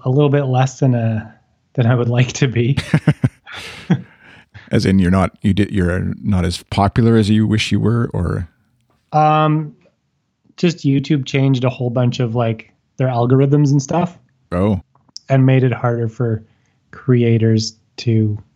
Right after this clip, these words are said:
Speaker 1: not get super stressed out, basically. <laughs>
Speaker 2: So especially folks who are, like, trying to sell stuff. 'Cause is it, like, geared,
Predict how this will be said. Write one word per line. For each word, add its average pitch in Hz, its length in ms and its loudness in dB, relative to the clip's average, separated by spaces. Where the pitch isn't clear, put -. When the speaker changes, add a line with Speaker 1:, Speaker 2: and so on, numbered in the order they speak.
Speaker 1:
not 117 220 2
get 117 180 0
super 123 300 0
stressed 110 420 -2
out, 110 260 -4
basically. 110 720 -2
<laughs> - 40 -20
Speaker 2:
So 107 120 0
especially 104 400 2
folks 104 300 0
who 98 100 2
are, 90 80 2
like, 87 180 -2
trying 87 200 -2
to 85 80 -2
sell - 500 -6
stuff. 90 480 -6
'Cause 131 140 0
is 131 180 0
it, 117 120 2
like, 110 200 0
geared, 98 460 0